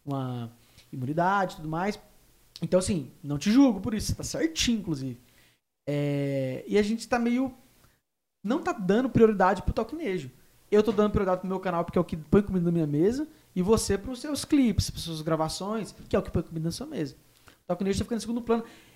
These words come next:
e eu acho que nada vai pra frente quando ele não tá, não, quando ele não é prioridade. É, essa é uma máxima que eu levo pra minha vida.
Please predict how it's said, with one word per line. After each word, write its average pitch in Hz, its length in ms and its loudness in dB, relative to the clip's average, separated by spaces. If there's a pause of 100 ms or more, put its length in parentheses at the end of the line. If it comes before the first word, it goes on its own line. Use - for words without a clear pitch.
(100)
e 196 40 -2
eu 208 140 4
acho - 220 0
que 247 80 -2
nada 233 560 2
vai 196 100 2
pra 180 140 -4
frente 196 260 -8
quando 208 140 -6
ele 202 80 -4
não 208 180 -4
tá, 190 300 -4
não, 180 180 -2
quando 175 160 0
ele 175 80 2
não 185 80 4
é 185 60 2
prioridade. 190 600 -2 (1300)
É, 180 240 4
essa 156 180 2
é - 20 2
uma 214 80 0
máxima 202 380 -2
que 233 80 -8
eu 220 60 -4
levo 214 180 -2
pra - 80 -6
minha 262 160 -6
vida. 147 260 -6